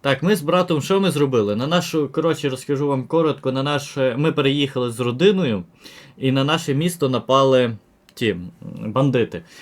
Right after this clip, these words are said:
Коротше, вбили батьків, забрали сестру і брата. І наша найголовніша задача, ну, найголовніша місія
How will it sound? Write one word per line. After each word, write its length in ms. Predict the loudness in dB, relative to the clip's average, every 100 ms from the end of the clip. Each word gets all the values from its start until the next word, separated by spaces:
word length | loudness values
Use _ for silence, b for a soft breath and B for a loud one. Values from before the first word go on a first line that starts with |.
| B
Коротше, 340 | 2 2 2 -4
вбили 640 | 4 6 6 6 6 4
батьків, 520 | -2 -4 -2 -2 -4 B B B -6
забрали 440 | -2 0 2 2
сестру 420 | 0 -6 0 2
і 120 | 2
брата. 440 | 0 0 -2 -6 -8
І 100 | -6
наша 320 | -2 -2 -2
найголовніша 680 | -4 -2 -2 -2 -2 -4 -4
задача, 800 | -2 0 0 -2 -4 -6 -4 -4
ну, 140 | -2 -2
найголовніша 880 | 0 -2 -2 -4 -4 -4 -6 -8 -6
місія 580 | -4 -4 -4 -4 -4